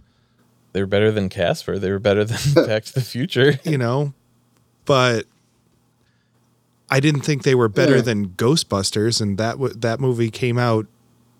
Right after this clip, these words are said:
Speaker 2: fifteen years prior. You know,
Speaker 1: I can s-, eleven, uh, twelve.
Speaker 2: Well, I don't know when Ghostbusters
Speaker 1: Eighty-four.
Speaker 2: came out. Eighty-four. This was ninety-seven?
Speaker 1: Ninety-six.
Speaker 2: Ninety-six. So, you know,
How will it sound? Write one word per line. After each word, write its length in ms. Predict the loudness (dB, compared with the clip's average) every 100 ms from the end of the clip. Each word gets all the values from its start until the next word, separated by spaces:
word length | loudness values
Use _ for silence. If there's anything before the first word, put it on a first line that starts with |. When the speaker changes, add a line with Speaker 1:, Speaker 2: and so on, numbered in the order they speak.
| -14
Speaker 2:
fifteen 560 | -4 -4 -4 -4 -2
years 320 | 0 0 -2 -4
prior. 600 | -4 -4 -4 -6 -8 -12 _ _ _ _ _ _ _ _ -2
You 140 | 0
know, 320 | 0 0 -2 -4 _ _ _ 0
Speaker 1:
I 120 | 0
can 180 | 0 -4
s-, 260 | -4 -10 -2
eleven, 540 | 2 4 2 0 -6 -10 _ _ _ _ _ _ -8
uh, 260 | -2 0 0 -2
twelve. 420 | -2 0 -2 _ _
Speaker 2:
Well, 120 | -10
I 80 | -4
don't 120 | 0
know 100 | 2
when 160 | 2 0
Ghostbusters 320 | 0 0 0
Speaker 1:
Eighty-four. 260 | -2 0 0
Speaker 2:
came 100 | 0
out. 200 | -4 -4
Eighty-four. 440 | -2 -2 -2 0 0
This 180 | 0
was 340 | 0 0 0 0
ninety-seven? 760 | -2 -2 -2 -2 0 0 -2 -6
Speaker 1:
Ninety-six. 680 | -10 -8 -8 -8 -8 -8 -18 -10
Speaker 2:
Ninety-six. 640 | -4 -4 -2 -2 -2 -4 -8
So, 580 | -8 -4 -2 -2 -2 -6 -10 _ _ _ _ _
you 120 | -2
know, 300 | 2 2 -2